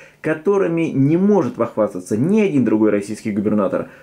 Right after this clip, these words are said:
От публичных угроз оппозиции до роли главного связного с исламским миром. Есть и ещё одна особенность, которая отличает Чечню от других российских ре-, регионов.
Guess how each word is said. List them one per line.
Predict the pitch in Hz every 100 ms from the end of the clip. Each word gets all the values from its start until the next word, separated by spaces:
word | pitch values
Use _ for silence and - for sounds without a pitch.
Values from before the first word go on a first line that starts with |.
| -
От | - 185
публичных | 233 208 214 - 131
угроз | 143 147 135
оппозиции | 160 185 208 - 170 - -
до | 120 104
роли | 214 175 131
главного | 98 117 175 170 160 139
связного | - 110 110 120 117
с | -
исламским | - 76 92 - 104
миром. | 110 92 - - - - - - _ _
Есть | 98 101 95
и | 120
ещё | 127 233 220
одна | 185 170
особенность, | 165 143 117 104 -
которая | 113 110 107
отличает | 101 98 101 82
Чечню | - 95 151 190
от |
других | 113 110 127
российских | 107 104 98 107 95
ре-, | 107
регионов. | - 113 117 98 67